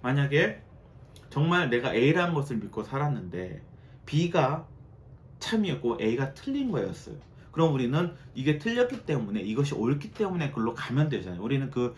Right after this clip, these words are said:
어떤 내가 바꿈의 기준을 무엇이 옳고 그르냐로 따지는데, 실은 그렇지가 않다라는 거예요. 왜 못 바꾸는 줄 아세요? 그것이 잘못돼-, 내가 하-,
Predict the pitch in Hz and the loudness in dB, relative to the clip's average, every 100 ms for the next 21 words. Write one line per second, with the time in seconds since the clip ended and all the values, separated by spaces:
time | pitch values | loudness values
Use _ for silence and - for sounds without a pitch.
0 | - - 98 - 104 104 107 - - - | -16 -12 -10 -4 -4 -2 -4 -6 -8 -6
1 | 160 170 151 - 127 131 110 110 113 85 | -2 0 0 -4 -6 -2 0 2 0 -2
2 | - 98 131 151 - 113 113 156 117 120 | -12 -2 0 2 2 0 0 -4 -2 -2
3 | 120 113 175 175 165 101 90 120 98 - | -2 -2 0 0 0 -4 -4 -4 -4 -8
4 | - - 240 240 - 117 - - 120 - | -10 -6 -2 -2 0 -4 -4 -8 -8 -6
5 | 92 - 175 147 95 85 82 - - - | -10 -2 0 2 0 -6 -10 -12 -16 -20
6 | - - - 160 170 117 123 - 110 98 | -20 -12 6 6 8 4 2 0 -2 -2
7 | 92 - 131 - - - - - 107 - | -6 -8 -10 -10 -14 -20 -20 -12 -12 -10
8 | - 202 104 - - - - 110 123 120 | -6 -4 -4 -8 -16 -10 -2 2 2 -2
9 | - - - | -12 -12 -10